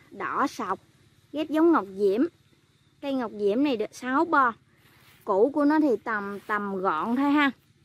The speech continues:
Củ này là bằng lon sữa bốn trăm gram, một trăm ngàn, ngọc diễm. Số tám, kiều diễm. Hoa màu hồng, cánh có viền, cây mình ghép bảy bo. Củ nó nằm tầm chung chung thôi,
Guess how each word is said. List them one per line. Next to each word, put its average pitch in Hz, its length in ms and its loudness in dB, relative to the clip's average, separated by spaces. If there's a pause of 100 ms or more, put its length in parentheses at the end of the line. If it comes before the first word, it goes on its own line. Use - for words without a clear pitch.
(720)
Củ 226 200 2
này 285 120 4
là 220 160 0
bằng 214 200 -2
lon 233 200 0
sữa 202 280 -2
bốn 285 200 2
trăm 269 220 0
gram, 247 280 -2 (580)
một 214 140 -8 (100)
trăm 262 220 2
ngàn, 233 220 0 (340)
ngọc 202 260 -10
diễm. 202 280 0 (1000)
Số 311 240 -2
tám, 302 460 0 (360)
kiều 226 360 4
diễm. 202 280 2 (1300)
Hoa 262 240 0
màu 220 220 0
hồng, 214 400 -2
cánh 277 180 0
có 330 120 2
viền, 233 360 2 (140)
cây 254 160 -2
mình 233 220 0
ghép 262 180 -2
bảy 185 240 -6
bo. 254 280 2 (800)
Củ 208 240 0
nó 311 100 4
nằm 262 240 0
tầm 220 220 -2
chung 269 240 2
chung 269 300 0
thôi, 247 320 -2